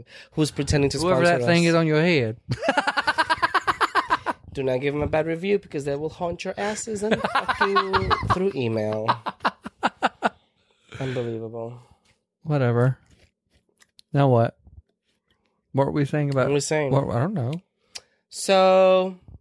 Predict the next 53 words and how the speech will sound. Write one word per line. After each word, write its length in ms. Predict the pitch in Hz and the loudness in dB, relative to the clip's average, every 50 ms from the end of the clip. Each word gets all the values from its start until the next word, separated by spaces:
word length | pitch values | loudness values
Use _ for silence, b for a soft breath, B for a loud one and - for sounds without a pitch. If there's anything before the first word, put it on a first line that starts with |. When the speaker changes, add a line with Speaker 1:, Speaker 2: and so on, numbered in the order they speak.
| _ _ - - _ _ _ - - | _ _ -20 -20 _ _ _ -8 0
Speaker 1:
yeah. 180 | 214 226 240 233 | 2 2 2 2
Oh, 100 | 196 214 | 2 4
I 140 | 208 190 175 165 | 4 4 4 2
was 160 | 165 165 - | 0 -2 0
saying 160 | - 175 165 | -2 -2 0
that 260 | 165 156 143 143 139 - | 0 -2 -2 -4 -8 -10
I, 40 | 110 | -12
it 140 | 139 117 147 | -10 -8 -6
was 160 | 143 143 135 | -6 -4 -2
like 220 | 147 135 131 131 - | 0 0 -2 -2 -4
Avatar. 500 | 131 131 127 135 131 - 131 123 120 117 | -8 -8 -8 -8 -8 -6 -6 -6 -6 -6
It 100 | 123 131 | -6 -6
was 140 | 135 127 | -6 -6
so 280 | - - - 147 139 143 | -6 -4 -2 0 0 0
Speaker 2:
Oh, 20 | 139 127 - - | -2 -4 -4 -2
yeah, 100 | 120 127 131 | 0 2 2
Speaker 1:
hyped, 240 | 143 160 107 107 110 | 2 0 0 -2 -2
Speaker 2:
yeah, 40 | 135 | -2
Speaker 1:
and 80 | 123 | 0
Speaker 2:
yeah, 60 | 127 127 | 2 2
Speaker 1:
I'm 100 | 131 135 | 2 2
Speaker 2:
yeah. 80 | 135 | 2
Speaker 1:
like, 400 | 131 131 131 127 123 123 - - b b b b b b b b b b b _ | 2 2 2 2 0 -2 -4 -12 b b b b b b b b b b b _
well, 160 | - 233 240 - | -6 -6 -2 0
I 120 | - 214 | 0 2
know 160 | 247 285 262 | 2 2 2
people 260 | - 220 208 180 185 185 | 4 2 2 4 4 2
that 100 | 180 170 | 4 4
went 160 | 180 170 160 | 4 2 2
to 80 | 170 | -2
see 160 | 151 - 175 165 | -2 -2 0 2
that 140 | 160 156 | 2 2
movie 480 | 151 151 151 147 147 151 151 147 147 143 - _ _ _ _ | 2 0 -2 -2 0 0 -2 -2 -2 -4 -14 _ _ _ _
besides 340 | - 139 - 131 120 110 117 | -12 -10 -6 -6 -6 -6 -6
you, 220 | 113 104 107 123 - _ _ - | -8 -8 -10 -10 -14 _ _ -8
Speaker 2:
Mm-hmm. 260 | 131 110 113 120 123 127 - _ _ _ _ _ _ - B B B B B B B B | -8 -6 -4 -6 -6 -6 -10 _ _ _ _ _ _ -20 B B B B B B B B
Speaker 1:
like, 180 | 143 139 - | -2 0 0
a 60 | 139 | 0
million 280 | 135 131 127 123 120 113 | 2 2 2 2 2 0
times, 420 | - 120 104 - - 101 - - - | -2 -6 -8 -8 -8 -10 -12 -10 -6
and 140 | 143 139 139 | -4 0 0
they 60 | 139 | 0
Speaker 2:
I 20 | 127 | -2
Speaker 1:
cried. 340 | - - - 143 135 131 131 | -2 -2 -2 0 2 4 4
Speaker 2:
only 120 | 135 151 147 | 4 4 4
saw 140 | - 151 | 2 2
it, 60 | 127 107 | 2 2
like, 120 | 120 113 | -2 -4
four. 400 | - - - 113 113 98 101 101 _ _ _ _ _ _ _ _ _ _ _ _ _ _ _ _ _ _ _ _ _ _ _ _ _ _ _ _ _ _ _ _ | -6 -10 -10 -10 -10 -10 -14 -16 _ _ _ _ _ _ _ _ _ _ _ _ _ _ _ _ _ _ _ _ _ _ _ _ _ _ _ _ _ _ _ _
Speaker 1:
I 200 | 247 240 247 247 | 2 4 4 4
mean, 260 | 247 247 233 220 196 | 6 4 4 4 2
listen. 300 | 147 123 - - - 180 | 0 0 -4 -4 -4 -2
Speaker 2:
And 400 | - 208 226 196 151 135 143 156 | 0 0 0 2 2 0 0 -2